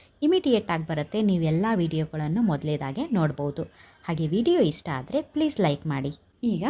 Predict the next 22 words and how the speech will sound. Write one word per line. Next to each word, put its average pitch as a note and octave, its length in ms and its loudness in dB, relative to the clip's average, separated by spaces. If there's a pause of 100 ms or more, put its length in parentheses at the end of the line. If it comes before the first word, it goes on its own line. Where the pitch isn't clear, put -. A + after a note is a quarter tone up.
(440)
ಚಿಕ್ಕ A3 200 -8
ಚಿಕ್ಕ A3 200 -8 (140)
ಉಂಡೆಗಳನ್ನು F3 560 -2
ಮಾಡಿಕೊಂಡು D3+ 560 -4
ರೆಡಿ E3 260 0
ಇಟ್ಬಿಡ್ತೀನಿ. D#3 520 0 (180)
ಇದರಿಂದ C4 340 4 (100)
ಪರೋಟ F3 320 -4
ಮಾಡೋದಕ್ಕೆ D#3 560 -4 (160)
ಈಸಿ F3 340 -2
ಆಗುತ್ತೆ. C#3+ 440 -6 (1160)
ನಾನು F#3+ 220 -4 (180)
ಇದೇ F#3+ 200 0
ರೀತಿ G3+ 280 -2 (120)
ಎಲ್ಲ D3 200 0
ಉಂಡೆಗಳನ್ನು D3+ 600 0 (140)
ರೆಡಿ D3+ 320 -2
ಮಾಡಿ C#3+ 300 -2
ಇಡ್ತೀನಿ. F3 440 -2 (960)
ಚಪಾತಿ B3+ 420 -2
ಹಿಟ್ಟಿಗೆ G3 400 -4
ಸ್ವಲ್ಪ G3+ 400 -6